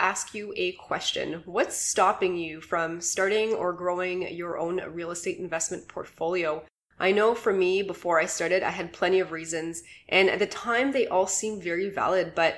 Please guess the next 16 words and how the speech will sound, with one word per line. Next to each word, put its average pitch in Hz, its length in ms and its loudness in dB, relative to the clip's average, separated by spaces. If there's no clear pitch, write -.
as 196 120 2
I 220 80 4
started 240 360 2
my 269 160 4
journey, 185 320 2
these 170 260 -6
reasons 190 340 -4
slowly 175 300 0
fell 165 240 0
away, 160 460 -4
and 180 480 4
eventually 208 800 2
only 262 240 2
one 180 220 4
reason 170 260 -2
remained. 151 520 -2